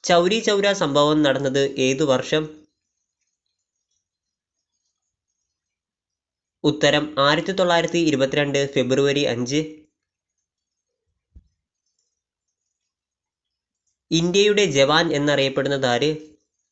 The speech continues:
ഉത്തരം റാണി ലക്ഷ്മിബായി.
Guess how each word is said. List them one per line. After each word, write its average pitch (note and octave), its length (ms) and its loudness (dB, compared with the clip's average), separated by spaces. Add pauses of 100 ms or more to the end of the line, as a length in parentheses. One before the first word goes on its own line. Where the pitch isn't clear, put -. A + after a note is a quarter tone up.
(2000)
ഉത്തരം C#3+ 500 0
റാണി C#3+ 320 0
ലക്ഷ്മിബായി. D3 920 -2